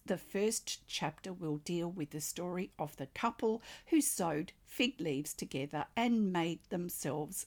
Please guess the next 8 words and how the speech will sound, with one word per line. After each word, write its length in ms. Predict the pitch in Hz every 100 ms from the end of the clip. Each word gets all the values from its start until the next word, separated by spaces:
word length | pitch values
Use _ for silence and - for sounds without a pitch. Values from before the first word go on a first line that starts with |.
| -
aprons. 760 | 156 151 - 147 143 147 - - - - - _ _ - - - - -
And 440 | 254 262 254 254 -
it's 300 | 220 - 254
worthy 760 | 226 233 247 233 233 196 180 -
of 200 | 190 -
notice 500 | 180 151 160 165 -
that 240 | - 175
the 140 | -